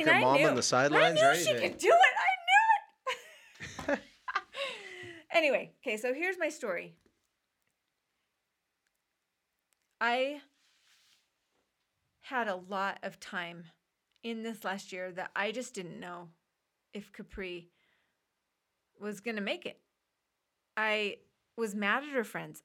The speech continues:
Speaker 1: I wanted to go and tell her friends off. I wanted to call her f-, friends' moms and tell them off. And
Speaker 2: And every parent wants to do that in those situations.
Speaker 1: Oh,
Speaker 2: Every
Speaker 1: it was just
Speaker 2: parent wants to do those in
Speaker 1: hard.
Speaker 2: situations.
Speaker 1: It was really hard. Um, but now,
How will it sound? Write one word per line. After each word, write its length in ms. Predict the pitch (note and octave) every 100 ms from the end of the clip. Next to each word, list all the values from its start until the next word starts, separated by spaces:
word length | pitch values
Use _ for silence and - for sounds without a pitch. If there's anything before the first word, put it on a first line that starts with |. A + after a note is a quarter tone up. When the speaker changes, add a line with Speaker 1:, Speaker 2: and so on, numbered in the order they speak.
| -
Speaker 1:
I 80 | A#3+
wanted 220 | C#4 D4
to 60 |
go 260 | C4 C4 B3
and 160 | A3+ G3+
tell 220 | - A3
her 80 | A3+
friends 260 | A3+ G#3
off. 180 | A#3 G3
I 60 | F3
wanted 200 | F#3 F3+
to 60 |
call 280 | F3 - G#3
her 60 | A3+
f-, 100 | G3+ _ _ _
friends' 320 | A#3 A#3 G3
moms 380 | G#3 B3+ G#3+ G3
and 140 | E3+
tell 200 | - B3
them 240 | A#3+ B3+
off. 220 | F#3 D#3+ -
And 160 | F3+ F#3
Speaker 2:
And 120 | - A3+
every 220 | A#3+ A3+
parent 360 | F3 G3 E3+ D#3+
wants 200 | D#3 D#3
to 60 |
do 160 | C3+ C#3
that 140 | C3
in 40 | C3+
those 180 | B2+ A#2
situations. 800 | B2+ - A2+ G#2 - F2 - -
Speaker 1:
Oh, 340 | - C#4+ C#4+ -
Speaker 2:
Every 200 | F#3 F#3
Speaker 1:
it 0 |
was 60 | D#3+
just 40 |
Speaker 2:
parent 180 | D3 A#2+
wants 160 | A2 -
to 40 |
do 40 | -
those 80 | B3
in 60 |
Speaker 1:
hard. 140 | F3+ E3
Speaker 2:
situations. 680 | A#2 G2 G2+ F2+ F#2 E2+ _ _
Speaker 1:
It 80 | B3+
was 220 | B3+ A3 G#3
really 280 | A#3+ C#4+ C#4
hard. 380 | A3+ G#3 F3+ F3 _ _ _ _ _ _ _ _ -
Um, 420 | A3+ G#3 F#3 E3+ E3 _ _ _ _ _ _ _ _ _ _ _ _ _ _ _ _ _ _ _ _ _ _ _ _ _ _ _ _ _ _ _ _ -
but 240 | G#3+ -
now, 560 | A#3 C4 C#4 D3 E3+